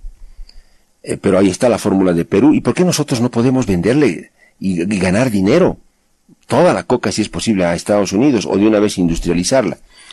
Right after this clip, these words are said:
Bueno, a partir de este gran tema, es que decidimos dedicar el conversatorio de hoy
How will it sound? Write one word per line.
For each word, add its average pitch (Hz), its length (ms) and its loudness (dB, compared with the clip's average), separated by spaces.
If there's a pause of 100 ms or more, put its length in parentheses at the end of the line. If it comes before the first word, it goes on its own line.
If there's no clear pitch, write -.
(140)
Bueno, 180 260 2 (680)
a 160 140 0
partir 175 460 2
de 151 120 4
este 131 440 4
gran 127 300 2
tema, 110 380 2 (760)
es - 120 -2
que 139 180 2
decidimos 135 680 2
dedicar 104 380 2
el 113 120 0
conversatorio 101 680 2
de 92 120 4
hoy 104 320 2